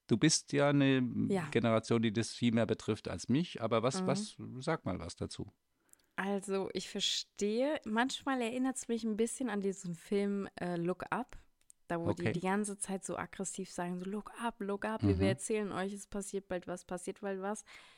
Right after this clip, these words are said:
Speaker 1: Mhm.
Speaker 2: Ich glaube, dass viele, die sich halt mit dem Thema extrem auseinandersetzen, einfach diese Realität vor Augen haben, dass wir wirklich in einer sehr, sehr schlechten Situation sind und
Speaker 1: Mhm.
Speaker 2: sich, glaube ich, sehr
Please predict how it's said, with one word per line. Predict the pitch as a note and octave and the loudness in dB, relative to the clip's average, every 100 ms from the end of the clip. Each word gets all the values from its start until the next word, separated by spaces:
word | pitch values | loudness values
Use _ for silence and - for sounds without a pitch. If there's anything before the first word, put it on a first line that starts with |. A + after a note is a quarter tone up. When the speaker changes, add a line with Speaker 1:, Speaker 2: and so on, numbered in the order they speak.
| _ G#2+ | _ -2
Speaker 1:
Mhm. | G2 G2 A#2 - | 0 0 -2 -6
Speaker 2:
Ich | - - | -8 -2
glaube, | G3+ G3+ | 0 0
dass | G3 - | 0 -4
viele, | - - A3 G#3+ G3 | -12 -6 -2 0 0
die | F#3+ | -2
sich | F3 F3+ E3+ | -4 -4 -4
halt | D#3+ - - - | -4 -6 -14 -8
mit | E3+ | -4
dem | F3 E3 | -4 -4
Thema | F3 E3 - | -4 -4 -4
extrem | D#3 - - - - - F3 E3 | -6 -8 -10 -14 -12 -6 -4 -4
auseinandersetzen, | - D#3+ D3+ D#3 D#3 D3+ D3 - D#3 - | -6 -6 -4 -4 -4 -4 -6 -8 -10 -8
einfach | C#3+ C#3+ C#3 - _ _ _ _ _ _ | -8 -8 -12 -12 _ _ _ _ _ _
diese | D#3+ - F3+ E3 D#3+ - - - | -16 -8 -4 0 0 -2 -10 -10
Realität | E3 F3+ F3 E3+ - - G3+ | -2 0 0 -2 -6 0 0
vor | - E3 - | 0 -4 2
Augen | D#3 D#3+ D#3 C#3+ | 0 0 -4 -2
haben, | C#3 D3 D3 | 0 0 0
dass | D3 - | -2 -6
wir | D3 D3 | -8 -6
wirklich | - D#3 - - | -6 -8 -12 -4
in | D3+ C#3 | -2 -2
einer | - | -4
sehr, | D3+ F#3 F3+ | -4 -2 -2
sehr | D#3 | -4
schlechten | - D3 - D3+ | -4 -6 -4 -6
Situation | D3+ - D3+ - D3 C#3+ | -6 -6 -6 -6 -6 -4
sind | D3 E3 G#3+ - | -4 -4 -6 -2
und | A2 F#2 A2+ | 0 2 2
Speaker 1:
Mhm. | D#3+ - - - | 0 -6 -20 -16
Speaker 2:
sich, | - F3+ | -8 -8
glaube | - E3+ | -6 -6
ich, | F3 | -4
sehr | - G3 F#3 E3+ | -2 0 0 0